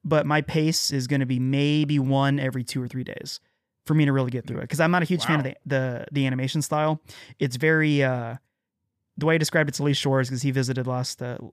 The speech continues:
Speaker 1: during this week, is very Flash animation. You know what I'm talking about? Like, those old
Speaker 2: Yeah.
Speaker 1: school, 'cause, like, they have really bold outlines, and then they sh-, like, move as a whole very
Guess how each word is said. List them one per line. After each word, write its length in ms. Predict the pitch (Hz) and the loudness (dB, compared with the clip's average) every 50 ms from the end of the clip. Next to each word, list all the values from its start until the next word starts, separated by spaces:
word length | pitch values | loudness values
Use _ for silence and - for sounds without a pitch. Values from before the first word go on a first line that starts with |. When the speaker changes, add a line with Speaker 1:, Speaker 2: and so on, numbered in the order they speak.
| _ _ | _ _
Speaker 1:
during 220 | 165 143 135 131 127 | -4 -2 -2 -2 -2
this 160 | 123 120 - | -2 -4 -4
week, 240 | 135 127 123 - - _ _ _ _ _ _ _ _ _ _ _ | -4 -4 -4 -6 -12 _ _ _ _ _ _ _ _ _ _ _
is 200 | 165 147 131 123 | -2 -2 -2 0
very 680 | 120 151 151 151 147 139 139 135 131 127 127 120 - _ _ _ _ _ _ _ _ _ _ - | 2 2 4 4 4 4 2 2 0 0 -2 -4 -8 _ _ _ _ _ _ _ _ _ _ -18
Flash 960 | - - - - 156 151 151 151 151 151 - - - - - - - - _ _ _ _ _ _ _ _ _ _ _ _ _ - | -16 -12 -4 0 2 4 4 4 2 2 0 0 0 0 0 -2 -4 -8 _ _ _ _ _ _ _ _ _ _ _ _ _ -2
animation. 640 | 165 156 156 160 165 165 156 - - 175 170 165 165 | 0 2 2 2 2 2 2 2 2 2 2 0 0
You 60 | 160 | 0
know 60 | 156 | 0
what 60 | 160 | 0
I'm 40 | 160 | 0
talking 220 | 156 175 170 165 170 | 0 0 0 0 2
about? 200 | 165 170 170 165 | 2 2 2 2
Like, 120 | 160 131 | 0 -2
those 160 | 143 135 - _ | -2 -4 -2 _
old 200 | 147 147 147 151 | 0 2 2 4
Speaker 2:
Yeah. 120 | 151 - | 2 2
Speaker 1:
school, 600 | 113 113 110 - - 156 151 151 147 147 147 143 _ _ _ _ - - _ | 0 -2 -4 -2 0 0 0 2 2 0 0 -2 _ _ _ _ -20 -10 _
'cause, 160 | - 160 139 | -4 0 0
like, 220 | 151 139 135 - _ _ _ _ _ _ _ _ _ _ _ | 0 0 0 -4 _ _ _ _ _ _ _ _ _ _ _
they 200 | - 139 139 143 | -8 -2 2 2
have 160 | 147 156 135 | 2 2 2
really 240 | 131 131 156 170 175 | 2 2 4 4 4
bold 240 | 156 147 165 160 151 | 4 4 4 4 4
outlines, 500 | 151 151 - 151 151 151 151 151 151 - | 4 2 2 0 0 2 4 2 2 0
and 100 | - 131 | 0 -2
then 100 | 139 139 | 0 2
they 180 | 139 135 131 135 - | 2 0 0 -2 -4
sh-, 260 | - - - - - - | -6 -6 -6 -8 -4 -4
like, 240 | 143 135 - _ _ | -4 -4 -4 _ _
move 360 | 143 143 147 147 151 151 147 | -2 0 2 4 2 4 2
as 80 | 151 127 | 2 0
a 60 | 131 | 0
whole 480 | 123 - - - 156 147 147 151 156 147 | -6 -6 -6 -2 0 2 2 2 2 0
very 460 | 127 139 143 143 143 143 139 135 131 | 0 2 2 2 2 2 0 -2 -4